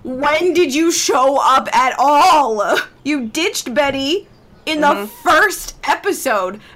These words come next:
Speaker 1: and then you dated your teacher, and then you ignored the main plot for half the season.
Speaker 2: Ugh.
Speaker 1: When did you show up, Archibald?
Speaker 2: When?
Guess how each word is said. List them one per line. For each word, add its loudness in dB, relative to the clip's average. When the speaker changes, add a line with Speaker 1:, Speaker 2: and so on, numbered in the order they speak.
Speaker 1:
and -2
then 0
you -2
dated -2
your -4
teacher, -2
and -2
then -2
you -4
ignored 0
the -4
main -2
plot 0
for -2
half 0
the -4
season. -2
Speaker 2:
Ugh. -18
Speaker 1:
When 2
did -4
you 0
show 0
up, 2
Archibald? 0
Speaker 2:
When? 0